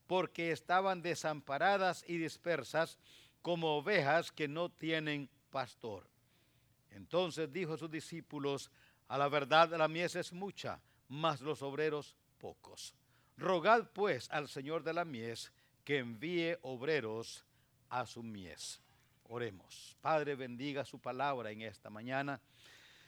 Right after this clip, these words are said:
Que sea tu Espíritu enseñándonos. Quita de nosotros todo estorbo, todo impedimento, Señor,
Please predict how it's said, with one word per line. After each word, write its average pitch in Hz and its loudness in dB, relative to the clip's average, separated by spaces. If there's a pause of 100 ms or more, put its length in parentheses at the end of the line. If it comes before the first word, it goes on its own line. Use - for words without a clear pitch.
(500)
Que 143 2 (580)
sea 160 2
tu 156 -8
Espíritu 151 -6 (240)
enseñándonos. 143 -6 (640)
Quita 156 0
de 151 2
nosotros 151 -6
todo 147 -2
estorbo, 147 -4
todo 139 -2
impedimento, 131 -6
Señor, 143 -6